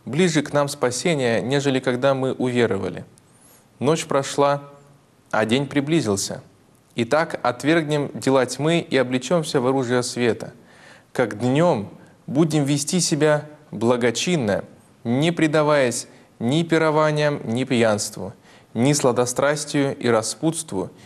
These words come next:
ни ссорам и зависти. Но облекитесь в Господа нашего Иисуса Христа и попечение о плоти не превращайте в похоти. Немощного в вере принимайте без споров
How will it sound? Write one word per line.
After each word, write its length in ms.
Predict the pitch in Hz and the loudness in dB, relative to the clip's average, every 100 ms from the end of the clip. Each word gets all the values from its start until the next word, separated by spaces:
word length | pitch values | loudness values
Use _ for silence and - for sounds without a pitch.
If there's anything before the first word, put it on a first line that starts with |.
| - - | -12 -2
ни 140 | 113 | -2
ссорам 600 | 107 - 135 156 151 143 - | 0 2 2 4 2 -2 -8
и 80 | - | -6
зависти. 680 | 107 135 123 98 - - 92 - _ _ - - - - | -2 0 0 -4 -8 -12 -16 -18 _ _ -20 -20 -20 -4
Но 240 | 123 170 | 2 2
облекитесь 680 | 175 165 165 170 - 120 - | 2 0 -2 -4 -4 -4 -4
в 160 | - 113 | -8 -2
Господа 480 | 123 160 - 127 123 | 0 0 2 2 4
нашего 400 | 123 120 120 104 | 2 0 0 0
Иисуса 580 | - 120 117 117 113 110 | 0 -2 -4 -4 -2 -2
Христа 680 | - 107 - 147 175 185 - - - _ _ | -2 -4 -2 0 0 -2 -10 -20 -20 _ _
и 360 | - 170 175 - - - _ | 0 0 0 -8 -20 -20 _
попечение 640 | 127 120 127 - 160 139 | -4 0 0 0 2 2
о 140 | - 117 | 2 0
плоти 560 | 123 151 160 160 156 - - | 2 0 2 -2 -2 -6 -14
не 280 | 120 117 151 | -4 0 0
превращайте 840 | 160 135 120 117 135 131 127 113 113 - - | 2 2 2 0 0 0 -2 -6 -8 -20 -20
в 140 | - | -8
похоти. 540 | - 117 - 101 - - - _ _ _ _ _ _ _ _ - - - - | 0 0 0 -8 -10 -14 -20 _ _ _ _ _ _ _ _ -20 -20 -20 -4
Немощного 600 | 135 160 156 190 185 160 | 0 2 0 2 4 4
в 40 | |
вере 440 | 143 175 175 160 - - - | 2 4 4 2 -2 -16 -2
принимайте 520 | 135 147 170 180 175 | 2 2 2 2 0
без 220 | 135 131 | 0 0
споров 540 | - - 170 156 - | 0 2 2 2 -2